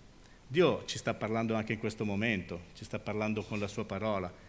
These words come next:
Il problema è che più Dio parla, più io penso che non mi stia parlando perché sta parlando il pastore. Ma io sto parlando, io sto parlando della parola di Dio, non sto parlando di quello che penso io, sto parlando di quello che Lui dice. E quando la parola di Dio viene predicata, è Dio che ci parla.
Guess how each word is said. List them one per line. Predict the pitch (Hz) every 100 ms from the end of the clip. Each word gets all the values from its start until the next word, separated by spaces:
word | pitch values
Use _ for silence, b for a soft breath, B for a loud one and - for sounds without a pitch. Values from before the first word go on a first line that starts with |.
| B B
Il | 127
problema | 156 170 131
è | 107
che | 120
più | - 180
Dio | 143 131
parla, | 127 139 139 139 143
più | 139
io | 135
penso | 135 135 131 127
che | 123
non | 120
mi | 120
stia | 117 127
parlando | 127 123 127 127
perché | 117 104
sta | 113 110
parlando | 113 110 110 107
il |
pastore. | 107 101 - 90 82 - B B B B B - - - - - - - -
Ma |
io | 143
sto | - 107
parlando, | 110 110 123 113 107 -
io | 127
sto | 123
parlando | - 117 113 120
della | 104 101
parola | 104 110
di | 113 104
Dio, | 113 95
non | 95
sto | 123
parlando | 113 101 95
di |
quello | 90 101
che | 95
penso | 90 - 98 98 104
io, | 95 87 87
sto | - -
parlando | 110 113 107
di |
quello | 107 107 104
che | 101 95
Lui | 135 117 90
dice. | 95 87 - 87 - B B B
E | - 101
quando | 156 170 156
la | 127
parola | - 123 151
di | 127
Dio | 120 139
viene | 123 113
predicata, | 117 113 110 90 87
è | 104
Dio | 101 110 160
che | -
ci | - 104
parla. | 98 87 85 87